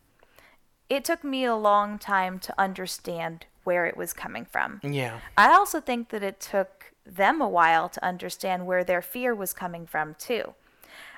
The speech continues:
Speaker 1: I know that with my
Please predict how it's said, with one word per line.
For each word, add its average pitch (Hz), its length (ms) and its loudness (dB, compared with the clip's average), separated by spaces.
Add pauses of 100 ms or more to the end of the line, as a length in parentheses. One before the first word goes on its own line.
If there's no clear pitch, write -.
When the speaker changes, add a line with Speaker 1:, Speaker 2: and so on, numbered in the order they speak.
Speaker 1:
I 233 180 4
know 214 600 4
that 190 340 4 (280)
with 208 520 2
my 185 440 4